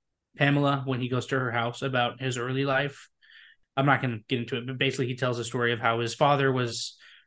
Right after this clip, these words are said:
not the greatest man, how he kinda had him and his brother, um, deliver newspapers. And it was just an interesting moment seeing, like, "Hey, I, I haven't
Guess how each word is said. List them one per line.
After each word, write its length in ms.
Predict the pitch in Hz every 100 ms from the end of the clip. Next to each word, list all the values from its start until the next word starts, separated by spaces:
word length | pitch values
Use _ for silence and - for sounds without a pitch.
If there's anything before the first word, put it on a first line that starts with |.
| -
not 420 | 139 160 160 -
the 80 | 151
greatest 360 | 151 151 147 147
man, 360 | 143 143 143
how 300 | 131 120 117
he 160 | 117 120
kinda 420 | 127 120 120 113 -
had 180 | 120 117
him 140 | 127
and 80 | 127
his 120 | 120
brother, 600 | 117 123 120 120 117 131 123 _ _ 135
um, 420 | 120 113 123 127
deliver 280 | - 123 120
newspapers. 720 | 120 123 123 120 120 123 - - - - - - _
And 120 | 185
it 40 | 226
was 100 | 226
just 180 | 233
an 120 | 208 190
interesting 420 | 202 208 196 180
moment 380 | 151 143 127 -
seeing, 260 | - 139 131
like, 200 | 123 120
"Hey, 120 | 147
I, 280 | 135 131 139
I 20 |
haven't 500 | - 139 123 120